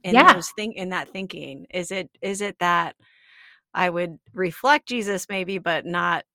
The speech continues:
Speaker 1: earn it?
Speaker 2: It's that tension of, like, um, like, I, I tell parents a lot of times, "Don't just tell your kids what God wants them to do." Like, that is important, but show them who God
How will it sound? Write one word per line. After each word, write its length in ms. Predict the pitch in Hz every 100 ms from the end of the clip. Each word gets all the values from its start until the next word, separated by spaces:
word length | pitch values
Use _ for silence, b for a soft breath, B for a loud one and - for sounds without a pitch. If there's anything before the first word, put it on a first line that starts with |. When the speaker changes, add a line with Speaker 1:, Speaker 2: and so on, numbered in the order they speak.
| _
Speaker 1:
earn 240 | 185 170 175
it? 240 | 143 - _ _ _ - B B B B -
Speaker 2:
It's 180 | 247 -
that 260 | 240 -
tension 640 | - 240 254 254 196 165 151
of, 240 | 175 160
like, 500 | 180 175 170 170 - b b b -
um, 600 | 185 175 170 165 160 156 _ _ _ _ _ _ _ _ _ _ _ _ _
like, 280 | 214 202 - _ -
I, 220 | 214 - -
I 100 | 208
tell 300 | - 220 214
parents 480 | 196 175 143 175
a 60 | -
lot 200 | 165 156
of 60 | 151
times, 540 | 156 139 135 139 - B B B B _ _ _ _ _ _ _ 156 143
"Don't 300 | 233 247 214
just 280 | 247 240
tell 180 | - 208
your 160 | 175 175
kids 400 | 175 170 151 -
what 280 | 156 175 151
God 220 | 165 160
wants 280 | 151 147 -
them 160 | 147
to 120 | 147 143
do." 420 | 123 135 143 160
Like, 260 | 165 160
that 140 | 196 208
is 120 | 208
important, 440 | 185 170 160 151 -
but 140 | -
show 360 | - - 208 220
them 220 | 240 226
who 280 | 185 185 165
God 320 | 170 156